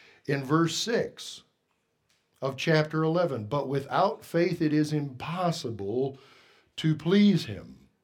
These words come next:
For he who comes to God must believe that he is, and that he is a rewarder of those who diligently seek him." So pleasing God is then paramount. Faith is paramount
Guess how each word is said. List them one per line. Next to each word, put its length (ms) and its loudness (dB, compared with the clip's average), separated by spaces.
For 200 -6
he 180 4
who 180 4
comes 420 -2
to 100 -4
God 400 -2
must 300 -4
believe 440 2
that 160 2
he 180 2
is, 420 -2
and 180 -2
that 140 0
he 120 2
is 140 -2
a 60 -4
rewarder 640 -2
of 160 -2
those 380 -2
who 80 -6
diligently 880 -4
seek 460 -6
him." 560 -8
So 220 -4
pleasing 560 -2
God 560 2
is 240 -4
then 480 0
paramount. 720 0
Faith 440 6
is 160 0
paramount 720 2